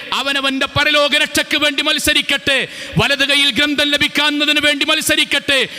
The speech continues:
അള്ളാഹുവിന്റെ അമ്പിയാക്കന്മാരുടെ കൂടെ സ്വർഗത്തിലെത്തുന്നതിന് വേണ്ടി മത്സരിക്കട്ടെ. അള്ളാഹു അനുഗ്രഹിക്കുമാറാകട്ടെ. അൽഹംദുലില്ലാ, വസ്സലാത്തു വസ്സലാമു അലാ റസൂലില്ലാ വഅലാ ആലിഹി വസഹ്ബിഹി അജ്മഈൻ. അമ്മാ ബഅദു,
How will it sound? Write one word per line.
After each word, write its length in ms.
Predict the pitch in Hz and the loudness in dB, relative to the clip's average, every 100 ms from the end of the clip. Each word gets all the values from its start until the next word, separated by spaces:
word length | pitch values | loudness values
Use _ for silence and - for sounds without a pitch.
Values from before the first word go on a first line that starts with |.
| - | -10
അള്ളാഹുവിന്റെ 920 | - 262 254 277 277 269 262 277 269 | -6 -4 -2 0 2 2 0 0 0
അമ്പിയാക്കന്മാരുടെ 1000 | 285 294 285 277 277 277 277 269 277 277 | 0 0 0 2 2 2 -2 0 2 2
കൂടെ 340 | 277 269 285 240 - - | 0 0 0 -2 -8 -4
സ്വർഗത്തിലെത്തുന്നതിന് 1080 | - 262 285 285 - 285 294 - 269 269 269 | 0 0 0 -4 -2 -2 -2 -2 -2 0 2
വേണ്ടി 240 | 262 262 | 0 0
മത്സരിക്കട്ടെ. 800 | 269 277 - 254 226 262 262 233 - - - | 0 0 2 2 0 -2 0 -2 -4 -8 -6
അള്ളാഹു 380 | 226 240 220 233 | -2 -2 -2 -2
അനുഗ്രഹിക്കുമാറാകട്ടെ. 1120 | 247 233 247 226 233 233 220 214 208 214 190 131 - - - _ _ _ - | -4 -2 -2 -2 0 0 2 0 -2 -2 -4 -6 -12 -20 -20 _ _ _ -2
അൽഹംദുലില്ലാ, 880 | 139 139 165 143 131 127 135 147 160 - - - - - - | 0 0 0 0 0 0 0 -4 -8 -16 -20 -20 -20 -12 -4
വസ്സലാത്തു 460 | - 147 151 - | 0 0 0 -2
വസ്സലാമു 460 | 143 - 143 135 131 | -2 0 0 0 0
അലാ 200 | 139 139 | 0 0
റസൂലില്ലാ 600 | 135 - 131 127 131 147 | 0 -2 -2 -2 -2 -2
വഅലാ 380 | 135 139 139 139 | -2 -4 -2 -2
ആലിഹി 400 | 135 131 123 139 | -2 -2 -2 -2
വസഹ്ബിഹി 460 | 139 - 120 131 127 | -2 -4 -6 -6 -4
അജ്മഈൻ. 480 | 127 131 139 147 151 - - - - - - | -2 0 2 0 -2 -10 -20 -20 -20 -12 -2
അമ്മാ 220 | 151 139 | 0 0
ബഅദു, 300 | 131 127 135 | 0 -2 -4